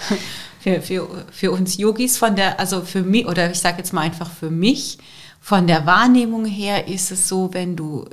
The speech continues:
das nicht machst, also wenn du jetzt gar nichts machst, dass das eher, dass es so ist, wie wenn du tatsächlich mit ungeputzten Zähnen und ungeduscht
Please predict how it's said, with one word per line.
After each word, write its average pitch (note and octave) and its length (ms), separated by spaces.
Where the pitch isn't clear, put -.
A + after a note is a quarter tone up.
das - 280
nicht F#3+ 380
machst, D4 360
also G3+ 200
wenn F3+ 160
du F3+ 120
jetzt F3 180
gar F#3 240
nichts B3 340
machst, G3+ 300
dass G3 160
das F#3 220
eher, C#3 240
dass F#3 180
es F3+ 120
so F3 100
ist, F3+ 160
wie F3 100
wenn F3 220
du E3 300
tatsächlich E3+ 580
mit F#3 160
ungeputzten E3+ 800
Zähnen F3 400
und C#3+ 100
ungeduscht D3+ 840